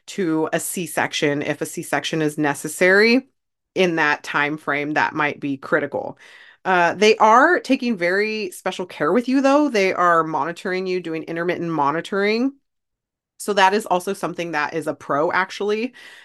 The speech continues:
is they are still monitoring you, but with, like, a handheld Doppler, uh, typically. And that's to make sure, you know, baby's heart rate is good. The only other con, going back to the cons,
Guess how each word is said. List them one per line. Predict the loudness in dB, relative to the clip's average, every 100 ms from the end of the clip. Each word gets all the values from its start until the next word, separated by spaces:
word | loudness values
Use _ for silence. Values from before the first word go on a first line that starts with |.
| -4
is | -2
they | 2 4
are | 6 4
still | 2 0
monitoring | 2 2 0 -2 -4 -2
you, | -4 -4
but | -4 -4
with, | -4 -4
like, | -6 -4
a | -8
handheld | -4 -4 -2 -2 -4 0
Doppler, | 0 2 0 2 2 0 -2 -20 -20 _ -4
uh, | 0 0
typically. | 0 0 0 -2 -6 -6 -10 -12 _ _ -6
And | -2 0 0 -4 -6
that's | -2 -2 -2 -12
to | -8 -4 -2 -2
make | -2 -4
sure, | -2 0 0
you | 0 -2
know, | -4 -2
baby's | 0 -2 2
heart | 4 4
rate | 4 2
is | 0 -2
good. | 0 2 4 4 4 2 0 0 0
The | 4
only | 6 8 6 6
other | 6 6 2 -4
con, | -2 4 6 6 4
going | 0 -2
back | -2 -4
to | -6
the |
cons, | 0 2 2 -2 -6